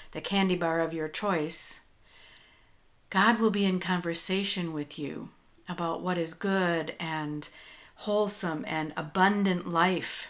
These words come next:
for you. Sometimes God's answer to me is no, or not now, or just wait a little while, or "Have you thought about this?"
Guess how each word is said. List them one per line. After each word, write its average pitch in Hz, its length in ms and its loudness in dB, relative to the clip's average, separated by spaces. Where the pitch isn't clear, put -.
for 165 260 -8
you. 147 380 -10
Sometimes 190 720 0
God's 170 600 0
answer 170 600 0
to - 180 -4
me 175 420 -2
is 160 340 -6
no, 175 500 -4
or 175 160 -2
not 180 320 4
now, 160 500 0
or 180 100 -2
just 226 300 2
wait 190 200 4
a 180 60 2
little 156 260 -2
while, 139 520 -4
or 196 260 0
"Have 196 220 -4
you 208 40 -2
thought 240 280 4
about 202 340 4
this?" 226 480 2